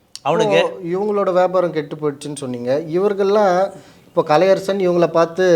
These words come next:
Speaker 2: இந்த மாதிரி பணம் சம்பாதிக்க ஒரு வழியை கண்டுபிடிச்சி இவர் வராரு. இது எப்பத்துலேருந்து தொடங்குது? இப்போ திருநங்கை, அ, மலைக்கா சொன்னீங்க, சாமுண்டி மலைக்கா, அவங்களோட வியாபாரம் கெட்டு போச்சுன்னு. அவங்க யாரோட தொடர்ச்சியா, நீட்சியா அவங்க வந்தாங்க?
Speaker 1: அதாவது,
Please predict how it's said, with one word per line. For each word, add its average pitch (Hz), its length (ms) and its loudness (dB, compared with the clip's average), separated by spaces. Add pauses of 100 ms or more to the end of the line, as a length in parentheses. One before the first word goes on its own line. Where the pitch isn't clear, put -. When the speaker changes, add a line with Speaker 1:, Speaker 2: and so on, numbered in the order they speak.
(420)
Speaker 2:
இந்த 156 200 -4
மாதிரி 165 220 2
பணம் 160 280 -2
சம்பாதிக்க 147 440 -2
ஒரு 151 160 2
வழியை 147 240 0
கண்டுபிடிச்சி 131 480 -8
இவர் 139 240 -2
வராரு. 123 400 -4 (420)
இது 160 180 4
எப்பத்துலேருந்து 202 600 0
தொடங்குது? 143 480 -2
இப்போ 135 320 -6
திருநங்கை, 139 540 -2 (720)
அ, 123 180 -8
மலைக்கா 147 360 0
சொன்னீங்க, 113 420 -10
சாமுண்டி 131 500 -6
மலைக்கா, 120 520 -6 (100)
அவங்களோட 156 480 2
வியாபாரம் 139 400 0
கெட்டு 123 200 -10
போச்சுன்னு. 120 460 -10 (280)
அவங்க 190 320 2
யாரோட 175 600 4
தொடர்ச்சியா, 170 440 -2
நீட்சியா 165 380 -4
அவங்க 151 320 0
வந்தாங்க? 120 580 -6 (400)
Speaker 1:
அதாவது, 143 500 -2